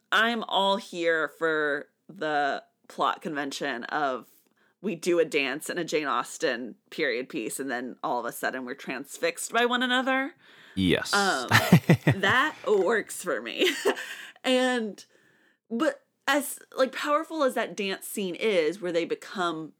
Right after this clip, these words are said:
Speaker 1: transfixed with one another, what's even more powerful to me is the scene following, where they're both, like, in a daze, and
Speaker 2: Mm-hmm.
Speaker 1: it's morning,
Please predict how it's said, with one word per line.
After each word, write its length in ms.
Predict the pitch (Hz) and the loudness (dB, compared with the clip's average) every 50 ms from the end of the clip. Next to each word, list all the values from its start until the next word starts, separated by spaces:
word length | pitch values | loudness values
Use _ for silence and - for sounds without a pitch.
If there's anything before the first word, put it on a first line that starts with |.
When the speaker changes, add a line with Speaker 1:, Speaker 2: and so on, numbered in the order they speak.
| _ _ | _ _
Speaker 1:
transfixed 640 | - - - 104 98 - - - 269 269 269 - - | -14 -10 -10 -10 -10 -8 0 0 0 0 0 -8 -10
with 140 | 175 165 - | -10 -10 -8
one 100 | 156 147 | -6 -6
another, 560 | 143 143 139 135 127 127 120 113 127 135 190 - - - - - - - _ _ _ _ _ _ _ _ - _ _ | -6 -6 -6 -8 -6 -6 -4 -4 -4 -4 -6 -10 -18 -20 -20 -20 -20 -20 _ _ _ _ _ _ _ _ -20 _ _
what's 400 | - 175 185 208 226 262 254 - | -8 -6 -2 2 2 2 2 2
even 220 | 262 269 247 247 220 | -2 0 0 0 0
more 320 | 214 220 226 277 302 330 | 0 -2 -2 -2 -2 -2
powerful 560 | 330 - - 254 220 202 196 196 208 180 170 135 | -4 -6 -6 -4 -4 -4 -4 -4 -4 -4 -4 -6
to 220 | - - - - | -8 -14 -14 -12
me 180 | 165 151 151 156 | -10 -6 -4 -4
is 120 | 165 160 | -6 -4
the 100 | - 180 | -6 -8
scene 380 | 175 - - 196 180 180 170 165 - - - | -8 -8 -8 -8 -8 -8 -8 -10 -14 -14 -4
following, 760 | - 220 226 233 226 214 175 123 80 - - - - - - - _ _ _ _ - - _ | -4 -2 0 0 -2 -2 -2 -6 -6 -10 -14 -18 -20 -20 -20 -20 _ _ _ _ -20 -12 _
where 220 | - 214 208 220 | 2 4 4 4
they're 160 | 226 220 214 | 4 2 0
both, 520 | 196 - - 214 214 226 240 262 - - - | 0 0 0 2 2 2 2 0 -6 -6 -4
like, 360 | 247 214 190 175 - - - _ _ _ _ | -2 0 0 -2 -4 -10 -20 _ _ _ _
in 160 | - 220 208 | 0 2 2
a 80 | 196 180 | 2 0
daze, 920 | 160 165 156 151 156 165 196 226 269 359 415 427 - - - - - - - _ - - - - _ _ - | 2 2 2 2 4 2 2 0 0 0 -2 -2 -6 -10 -10 -10 -12 -14 -16 _ -20 -20 -20 -20 _ _ -2
and 400 | 214 214 208 196 196 190 185 202 170 | -2 0 0 0 2 2 2 2 4
Speaker 2:
Mm-hmm. 180 | 196 165 - - | 2 0 0 0
Speaker 1:
it's 220 | 190 170 - - 185 | -2 -2 -2 -6 -6
morning, 800 | 180 175 180 190 202 214 220 220 226 226 240 247 269 294 381 | -6 -4 -4 -4 -2 -2 -2 -2 -2 -2 -2 -2 -4 -4 -6